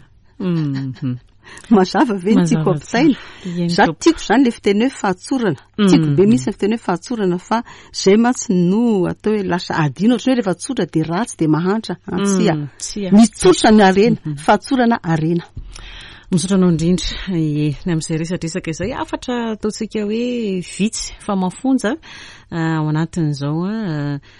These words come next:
Speaker 1: ah, manodidina ny fankalazana ny fanamarihana ny andro raisam-pirenena ho an'ny zon'ny vehivavy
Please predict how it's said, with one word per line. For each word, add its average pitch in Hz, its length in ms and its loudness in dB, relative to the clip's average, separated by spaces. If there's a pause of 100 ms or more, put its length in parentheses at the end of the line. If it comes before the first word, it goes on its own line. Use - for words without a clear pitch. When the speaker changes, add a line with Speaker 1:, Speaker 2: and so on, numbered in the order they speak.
(280)
Speaker 1:
ah, 156 420 -4
manodidina 156 600 0
ny 147 60 -2
fankalazana 147 640 -4
ny 185 80 -2
fanamarihana 160 640 -4
ny 151 220 -4
andro 139 200 -4
raisam-pirenena 160 760 -4
ho 185 80 -6
an'ny 156 380 -2 (360)
zon'ny 185 640 -2
vehivavy 156 640 -6